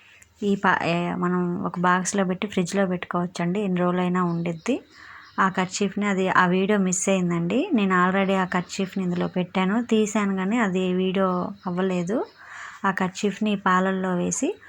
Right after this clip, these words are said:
ఒక పది నిమిషాలు ఉంచి మీ టేస్ట్‌కు సరిపడా బెల్లం, యాలకులు, మిరియాల పొడి, బెల్లము, ఆ కర్చీఫ్ వీడియో మిస్ అయిందండి. యాలకుల పొడి వేసి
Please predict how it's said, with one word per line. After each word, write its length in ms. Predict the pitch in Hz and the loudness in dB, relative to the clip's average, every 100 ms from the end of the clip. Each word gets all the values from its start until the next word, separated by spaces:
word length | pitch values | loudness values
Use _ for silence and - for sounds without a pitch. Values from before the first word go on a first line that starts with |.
| - - | -20 -8
ఒక 120 | 202 185 | -6 -2
పది 220 | 190 180 | -2 0
నిమిషాలు 460 | 180 180 202 196 185 | 0 0 2 2 0
ఉంచి 320 | 175 170 - 277 480 - _ _ _ _ _ _ _ - - _ - - - - - - 208 | -2 -2 0 -2 -2 -10 _ _ _ _ _ _ _ -20 -20 _ -20 -20 -20 -20 -12 -8 0
మీ 180 | 196 196 | 2 4
టేస్ట్‌కు 440 | 196 190 - 190 | 4 2 0 0
సరిపడా 460 | 190 180 180 180 190 | 0 -2 -2 0 0
బెల్లం, 420 | 175 175 180 208 311 - - - - - - - _ - | 0 0 2 0 -2 -6 -8 -8 -10 -20 -20 -20 _ 0
యాలకులు, 520 | 190 185 185 185 226 | 2 4 2 0 2
మిరియాల 460 | 240 185 180 175 175 | 2 4 2 2 0
పొడి, 300 | 175 170 160 - - | -2 -2 -4 -6 -2
బెల్లము, 480 | 196 185 185 190 214 277 254 | 2 2 2 2 4 4 4
ఆ 80 | 214 202 202 | 2 2 0
కర్చీఫ్ 460 | 190 - 202 196 247 285 359 | -4 -2 -4 -2 -2 -2 0
వీడియో 300 | 220 208 202 | 0 2 2
మిస్ 240 | 196 190 - | 2 2 0
అయిందండి. 520 | 196 196 185 180 190 311 466 _ _ _ _ _ _ _ _ _ _ _ _ _ _ _ _ | 0 0 -2 -2 0 -2 -4 _ _ _ _ _ _ _ _ _ _ _ _ _ _ _ _
యాలకుల 380 | 220 190 190 196 | 0 0 0 -4
పొడి 220 | 185 190 | -4 -4
వేసి 320 | 185 185 185 | -2 0 0